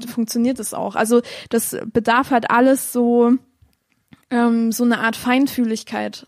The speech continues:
und das, und das wiederum hängt stark von so einer Tagesform halt ab, ähm, was natürlich manchmal besser und manchmal schlechter funktioniert, aber grundsätzlich, ähm,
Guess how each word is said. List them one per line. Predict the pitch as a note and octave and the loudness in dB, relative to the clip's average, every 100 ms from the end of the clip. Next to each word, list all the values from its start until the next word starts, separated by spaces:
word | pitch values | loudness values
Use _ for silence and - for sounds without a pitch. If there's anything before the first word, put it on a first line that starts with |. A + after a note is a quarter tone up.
| - - | -14 -6
und | A3+ A#3 | -4 -2
das, | A3+ - A#3 | -4 -6 -4
und | A#3 | 2
das | A#3 - | 2 2
wiederum | B3 A3+ A#3 A#3+ | 0 2 2 2
hängt | A#3+ A3+ | 0 -2
stark | - A3 A#3 - | -2 0 0 -2
von | A#3 A3+ | 0 0
so | A3 A3+ | 0 0
einer | A3 G#3+ G#3+ G3+ | 2 2 0 -2
Tagesform | A#3 A#3+ A3+ - G#3 G#3 G#3 A3+ | -2 -2 -2 -6 -8 -8 -8 -8
halt | A3 G#3 - | -6 -6 -2
ab, | G#3 - - - - - - G#3+ | -2 -2 -10 -20 -20 -20 -6 0
ähm, | G#3+ G#3+ G#3+ G#3 - - A#3 | 2 4 2 0 -4 -12 -2
was | A3+ A3 | 0 2
natürlich | A#3 - B3 B3 | 0 2 2 2
manchmal | A#3 A#3+ A3 | 0 0 -2
besser | A3 A3 B3 | -2 0 2
und | A3+ | 2
manchmal | A3 - A3 | 0 0 -2
schlechter | - B3 B3 | 0 0 0
funktioniert, | - A3 - A3 A#3 A#3 | -2 -4 -4 0 0 0
aber | G#3 A3 A3 - - - | 0 0 0 -4 -20 -18
grundsätzlich, | - B3 B3 A#3 - A#3 A3+ - - | 0 2 2 0 0 0 0 -2 -4
ähm, | A3 G#3+ G#3+ G#3 G#3 | -2 0 0 -2 -4